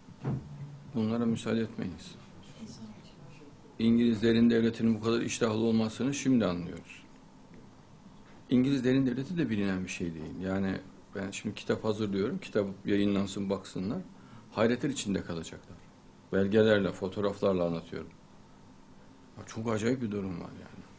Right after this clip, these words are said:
Mevleviliği de yede-, yedeklerini almışlar.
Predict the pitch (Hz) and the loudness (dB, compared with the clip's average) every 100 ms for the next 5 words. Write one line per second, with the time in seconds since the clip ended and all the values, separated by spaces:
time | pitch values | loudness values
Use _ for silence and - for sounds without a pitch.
0 | - - - - - - 113 120 127 127 | -20 -20 -20 -20 -20 -4 4 6 8 8
1 | 131 151 165 143 135 127 127 127 127 127 | 8 6 6 6 4 4 6 6 4 4
2 | 120 127 113 95 - 101 | 6 6 4 2 -2 -6